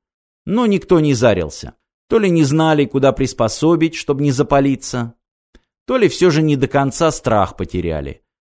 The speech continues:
Хотя в последнее верилось с трудом. Настоящая дверь выглядела куда менее приметно, зато была намного надежнее.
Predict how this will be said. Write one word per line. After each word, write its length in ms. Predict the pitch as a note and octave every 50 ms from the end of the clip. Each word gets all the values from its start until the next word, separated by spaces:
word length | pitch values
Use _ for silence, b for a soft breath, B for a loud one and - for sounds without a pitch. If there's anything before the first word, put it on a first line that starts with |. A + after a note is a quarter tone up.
| _ _ _
Хотя 520 | - C3 C3 - E3 F#3 G3 G3 F#3 -
в 140 | - - -
последнее 920 | - C3 C3 - - D3 D#3+ D#3+ D3 B2+ C#3 C#3 C#3 C3+ C3 C3 B2+ A#2+ -
верилось 580 | F#2 G2 G#2+ C3 B2 A2+ A2 G#2+ G#2+ G#2 - -
с 120 | - -
трудом. 540 | - - A2+ A2 G2+ F2+ F2+ D2+ B1 B1 - - _ _ _ _ _ _ _ _ _ _ _ _ _ _ _ _ _ _ _ _ _ _
Настоящая 920 | G2 G#2+ A#2+ - - C#3+ C#3 D#3+ F#3 G3+ G3 G3 - - - D3+ D3+ D3+
дверь 540 | C#3 C3 D3 D3+ F3 G3+ F#3+ D3+ G#2+ B B B B _ _
выглядела 640 | - A2 C#3 G3 F#3 F#3 F3 D#3+ D3+ E3+ D#3+ D#3 C#3+
куда 280 | - D#3 D3 D#3+ D#3+
менее 440 | E3 E3+ E3+ E3 D#3 D3 C#3 C3+ B2
приметно, 640 | - - C3+ C#3 D3+ D#3+ F#3 F#3 F3+ - D3+ D3 B2
зато 300 | G#2 B2+ B2 - D3+ D3
была 260 | C3 C3 C3 C3+ C3+
намного 420 | C3+ B2 A#2+ B2+ C3 C3 A#2 A#2+
надежнее. 760 | A2+ A#2 A2+ G#2 G2 F#2+ F2+ D#2 - D#2 D2 B1+ - D#2+ -